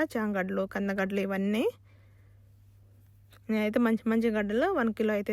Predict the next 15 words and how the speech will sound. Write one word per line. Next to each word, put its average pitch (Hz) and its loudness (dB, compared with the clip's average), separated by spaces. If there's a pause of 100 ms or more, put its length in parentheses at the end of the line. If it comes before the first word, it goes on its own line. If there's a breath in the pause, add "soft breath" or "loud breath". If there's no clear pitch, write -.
తీసుకున్నాము. 190 -6 (1700 soft breath)
అలాగే 226 4 (100)
పచ్చి 254 2
టమోటాలు 254 4
కూడా 226 0
తీసుకున్నా 208 -4
ఫ్రెండ్స్, 262 -4
పచ్చడి 208 -2
కోసము. 202 -6 (920 soft breath)
ఒక 220 2 (100)
ఆరు 233 6
కాయలు 226 6
అయితే 233 2 (100)
తీసుకున్నా. 214 0 (2500 loud breath)
అంటే 233 4